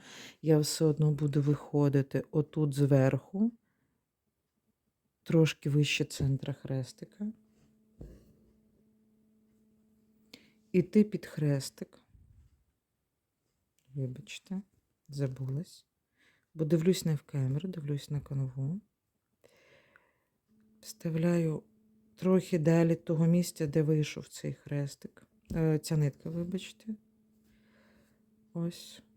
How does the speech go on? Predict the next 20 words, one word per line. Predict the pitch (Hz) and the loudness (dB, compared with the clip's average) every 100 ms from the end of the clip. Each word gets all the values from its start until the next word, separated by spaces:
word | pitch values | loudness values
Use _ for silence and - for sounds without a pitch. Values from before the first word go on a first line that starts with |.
| - | -8
Трошки | - 196 - 190 | -2 -2 -2 2
видно | 202 202 180 175 | 4 6 4 2
оцей | 170 - 180 | -2 -2 -2
розподіл, | 175 - - 220 262 226 | -2 -8 -4 0 2 2
зараз | 170 156 156 - | 0 -6 -8 -12
покажу. | - - 165 165 294 | -20 -14 -12 -8 -10
Так | 220 - | -10 -8
само | 233 208 180 | 0 0 2
виводите | 170 175 180 165 - | -2 -4 -4 -6 -6
десь | 147 151 | -6 -6
в | - | -8
стороні | - - 180 196 226 233 _ _ _ _ _ _ _ - | -20 -12 -2 2 2 0 _ _ _ _ _ _ _ -4
і | 196 | -2
обрізаєте | 160 156 147 147 143 147 | -2 -2 -4 -6 -6 -8
нитку. | 139 143 _ _ _ _ _ - - - - - - - - - - - - _ | -8 -8 _ _ _ _ _ -12 -12 -12 -20 -20 -20 -20 -20 -18 -18 -20 -20 _
Оцей | 196 185 - 254 | -8 -2 8 8
розподіл, | 220 - - 254 269 254 185 - - - - - _ _ _ _ _ _ _ _ - _ _ - - _ _ _ _ _ _ _ _ _ _ _ _ _ _ _ _ _ - _ - | 8 2 2 4 6 4 6 8 8 4 -6 -20 _ _ _ _ _ _ _ _ -20 _ _ -20 -20 _ _ _ _ _ _ _ _ _ _ _ _ _ _ _ _ _ -20 _ -12
ось | 147 - | -10 -10
цей | - 151 | -8 -6
розподіл, | 143 - - 147 143 151 | -6 -10 -10 -8 -8 -10